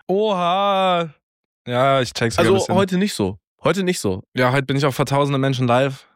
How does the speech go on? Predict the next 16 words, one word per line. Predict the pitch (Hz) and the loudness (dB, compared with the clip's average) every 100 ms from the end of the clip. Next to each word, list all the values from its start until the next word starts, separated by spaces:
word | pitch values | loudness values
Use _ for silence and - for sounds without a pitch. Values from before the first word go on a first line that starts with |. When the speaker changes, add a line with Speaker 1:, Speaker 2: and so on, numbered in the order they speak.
| _ _ _ _ - | _ _ _ _ -4
Speaker 2:
Aber | 120 117 - | -2 0 0
Speaker 1:
Aber | 156 | 0
so | 151 143 196 | 0 -2 -4
fresh | - 185 170 - | -4 -2 -2 0
sehe | 170 | 0
ich | 151 | 0
jetzt | 156 139 | 0 0
heute | 147 139 113 | -2 0 0
auch | 117 | -2
nicht | 110 | -2
aus. | 104 107 | -2 0
Speaker 2:
Nee, | 123 110 | -2 0
aber | 120 127 - _ | -2 -2 -6 _
normalerweise | - 120 117 131 135 110 104 98 | -4 -2 2 2 2 0 0 -2
halt | 98 90 | -4 -4
so. | 90 | -6